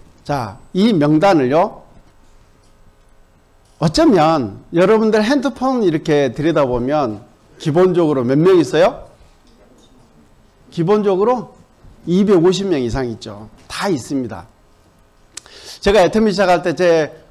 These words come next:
어, 핸드폰에 이래 보니까 한 구백오십 명 정도 있더라고요. 제가 이제 아무래도 식자재 유통하면서 거래처도 있고 하니까 한 구백오십 명 정도.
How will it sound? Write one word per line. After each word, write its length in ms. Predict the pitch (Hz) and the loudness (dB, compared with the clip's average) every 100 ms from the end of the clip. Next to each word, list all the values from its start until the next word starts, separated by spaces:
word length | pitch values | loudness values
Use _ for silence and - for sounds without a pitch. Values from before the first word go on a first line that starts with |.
| - | -6
어, 480 | 135 127 123 120 123 | -2 0 0 0 -2
핸드폰에 480 | 180 214 214 190 143 | -2 -2 -2 0 0
이래 140 | 135 | 0
보니까 580 | 127 131 131 127 117 110 | -2 -4 -4 -4 -4 -6
한 140 | 123 - | -12 -12
구백오십 1080 | - 143 180 185 - - - 135 156 151 | -8 -2 0 -2 -8 -20 -16 -4 -2 0
명 220 | 135 123 - | -2 -2 -8
정도 260 | 98 90 | -14 -14
있더라고요. 440 | 87 82 82 85 78 - _ _ _ _ | -18 -18 -20 -20 -20 -20 _ _ _ _
제가 240 | - 156 | -4 -2
이제 160 | 143 131 | -2 -2
아무래도 600 | 127 143 143 120 120 127 | -2 0 -2 -2 -4 -4
식자재 420 | - 170 180 131 | -8 -6 -6 -4
유통하면서 680 | 120 147 127 113 110 110 123 | -8 -10 -10 -10 -10 -10 -10
거래처도 440 | 127 127 131 110 | -8 -8 -10 -10
있고 180 | 101 - | -12 -12
하니까 460 | 107 104 - 156 175 - _ | -12 -12 -8 -8 -8 -20 _
한 140 | 139 - | -16 -12
구백오십 520 | 123 127 123 127 135 | -10 -8 -8 -6 -6
명 180 | 113 90 | -8 -10
정도. 280 | 87 80 | -18 -20